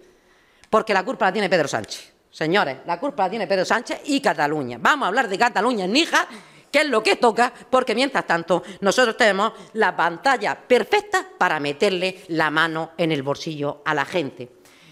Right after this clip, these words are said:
Tenemos el mayor problema que tienen ustedes ahora mismo, ciudadanos, todos los nijareños, es Cataluña y Pedro Sánchez. Ese es su gran problema. Pero la verdad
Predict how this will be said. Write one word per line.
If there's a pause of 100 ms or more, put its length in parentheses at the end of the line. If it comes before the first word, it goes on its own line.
(220)
Tenemos (1200)
el
mayor
problema
que
tienen
ustedes
ahora
mismo,
ciudadanos,
todos
los
nijareños,
es
Cataluña
y
Pedro
Sánchez.
Ese
es
su
gran
problema. (400)
Pero
la
verdad